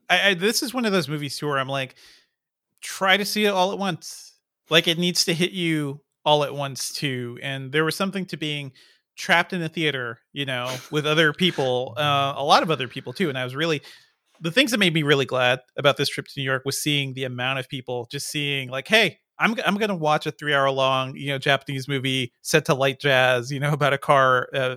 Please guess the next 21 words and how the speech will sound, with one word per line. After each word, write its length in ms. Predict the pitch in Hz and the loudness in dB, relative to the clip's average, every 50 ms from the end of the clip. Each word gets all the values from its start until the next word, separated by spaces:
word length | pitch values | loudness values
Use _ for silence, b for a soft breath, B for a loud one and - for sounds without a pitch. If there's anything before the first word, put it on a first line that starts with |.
| - - | -8 -4
kind 220 | - 147 143 143 | -2 0 0 0
of 60 | 139 123 | 0 -4
about 240 | 156 127 131 135 | -2 0 0 0
a 60 | 131 131 | 0 2
car 320 | - 170 151 131 131 135 | 4 4 4 6 4 4
driving 260 | 131 131 127 127 127 | 2 0 0 0 -2
around 200 | 123 123 123 127 | -2 -4 -4 -4
Japan 360 | - 123 - 147 139 131 123 b b b b b b _ | -6 -6 -4 -2 0 0 -2 b b b b b b _
for 120 | - 160 156 | -6 -6 -4
three 220 | - 139 143 139 | -2 0 2 2
hours. 420 | 120 110 110 - - - - - _ _ - | 2 2 0 -6 -12 -18 -20 -20 _ _ -4
And 100 | 139 139 | -2 -2
I'll 120 | 139 131 | -2 -2
happily 420 | 139 - - 156 139 - 147 143 135 | -4 -2 0 0 -2 -2 -4 -8 -8
do 140 | 123 127 | -8 -8
that 220 | 123 127 120 117 - - | -6 -6 -6 -6 -6 -8
on 100 | 131 127 | -8 -8
a 60 | 123 | -8
Tuesday 440 | - - - 135 127 - - 117 110 | -10 -12 -14 -14 -14 -12 -12 -12 -12
night." 240 | - - - - - _ B B B B B B B _ - | -12 -14 -16 -18 -20 _ B B B B B B B _ -4
Um, 600 | 135 139 135 135 135 131 127 127 131 127 127 131 | -2 0 2 2 2 0 -2 -4 -8 -10 -12 -14